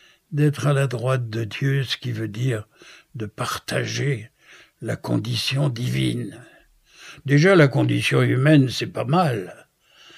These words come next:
Mais la condition divine, c'est l'amour absolu, l'amour sans ombre. C'est important pour nous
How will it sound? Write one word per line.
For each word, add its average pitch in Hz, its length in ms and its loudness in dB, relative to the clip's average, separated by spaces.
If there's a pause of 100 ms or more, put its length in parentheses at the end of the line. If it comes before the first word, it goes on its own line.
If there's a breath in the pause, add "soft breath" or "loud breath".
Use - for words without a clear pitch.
(400 soft breath)
Mais 139 160 4
la 151 140 6
condition 151 640 4
divine, 151 640 6
c'est 143 580 2 (400 soft breath)
l'amour 147 540 6
absolu, 127 840 -2 (720 soft breath)
l'amour 143 500 6
sans 135 360 4
ombre. 120 520 0 (2000)
C'est 156 720 4
important 165 800 4
pour 127 300 0
nous 147 440 8